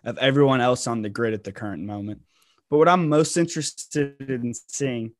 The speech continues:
is if Haas, Alfa Romeo, and even Alpine to that extent,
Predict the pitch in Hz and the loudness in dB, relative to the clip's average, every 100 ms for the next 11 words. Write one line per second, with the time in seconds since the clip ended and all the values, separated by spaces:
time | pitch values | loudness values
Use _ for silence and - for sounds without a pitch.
0 | _ _ _ _ _ 127 127 117 - 120 | _ _ _ _ _ -2 0 0 -4 -6
1 | 110 - 131 143 147 151 170 - - - | -6 -6 0 4 6 4 2 0 -4 -6
2 | _ _ _ _ - 135 139 147 143 143 | _ _ _ _ -2 2 2 2 2 4
3 | 135 131 131 131 135 139 - _ _ 143 | 4 2 2 2 2 -2 -12 _ _ -2
4 | 180 175 160 139 160 135 113 113 - - | 0 2 0 -2 -4 -2 -2 -2 -6 -6
5 | 120 | -4